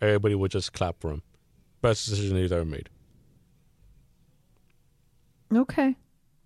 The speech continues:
Speaker 2: I mean, listen, I'm, I'm, I'm not watching. It's not on my radar. Um, you know, I'm watching True Detective with Jodie Foster.
Speaker 1: How's that going?
Speaker 2: It's okay.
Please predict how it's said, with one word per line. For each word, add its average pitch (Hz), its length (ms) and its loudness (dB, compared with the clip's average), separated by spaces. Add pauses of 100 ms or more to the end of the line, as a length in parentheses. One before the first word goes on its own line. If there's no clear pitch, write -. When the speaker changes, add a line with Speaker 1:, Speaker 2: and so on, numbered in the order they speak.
(260)
Speaker 2:
I 240 120 6
mean, 254 160 10
listen, 247 220 4
I'm, 208 180 0
I'm, 214 260 -2
I'm 214 200 0
not 208 160 0
watching. 180 640 -4
It's - 200 -10
not 185 220 0
on 185 120 0
my 175 140 -2
radar. 165 560 -4 (420)
Um, 165 580 -8 (1700)
you 170 80 -12
know, 170 100 -6
I'm 175 180 2
watching 185 460 2
True 220 220 -4
Detective 175 760 -8 (100)
with 165 100 -14
Jodie 175 280 -4
Foster. - 600 -6
Speaker 1:
How's 131 200 4
that 143 180 4
going? 95 340 0 (840)
Speaker 2:
It's 480 220 2
okay. 180 600 2